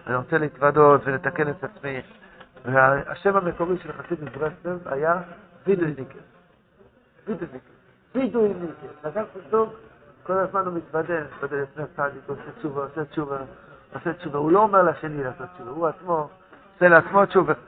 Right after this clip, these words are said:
אז אי אפשר להשאיר, המלוכה לקדוש ברוך הוא, על ידי וידוי דבורים לפני תלמיד חכם. על ידי זה,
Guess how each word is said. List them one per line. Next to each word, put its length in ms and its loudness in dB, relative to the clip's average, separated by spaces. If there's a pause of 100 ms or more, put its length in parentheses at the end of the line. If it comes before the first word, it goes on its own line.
(720)
אז 140 -4
אי 180 10
אפשר 280 8
להשאיר, 360 6
המלוכה 280 4
לקדוש 280 4
ברוך 180 8
הוא, 60 4
על 100 8
ידי 180 4
וידוי 220 -2
דבורים 300 4
לפני 220 -4
תלמיד 240 0
חכם. 280 6 (1000)
על 80 -14
ידי 340 0
זה, 260 -2